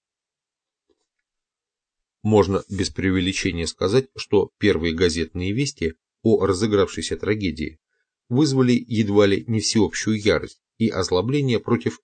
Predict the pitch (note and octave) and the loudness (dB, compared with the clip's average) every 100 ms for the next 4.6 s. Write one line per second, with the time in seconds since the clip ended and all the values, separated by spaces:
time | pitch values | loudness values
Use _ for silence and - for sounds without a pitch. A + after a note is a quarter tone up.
0 | _ G#2+ G2 G#2 F#2+ - G2+ G2 F2 F2 | _ -6 -4 -4 -2 -2 0 0 0 0
1 | F2+ E2+ - D#2+ A2 - F2 - - - | -2 -6 -6 -4 -6 -6 -10 -10 -10 -10
2 | - _ _ _ _ _ _ A2 G#2+ G#2+ | -12 _ _ _ _ _ _ -4 -4 0
3 | A2 A2 - A#2+ G2 F#2+ - G2 G2 F2+ | 0 0 -2 -2 0 -2 -2 0 2 0
4 | - G2 - B2 F3+ | -2 -4 -2 -4 -4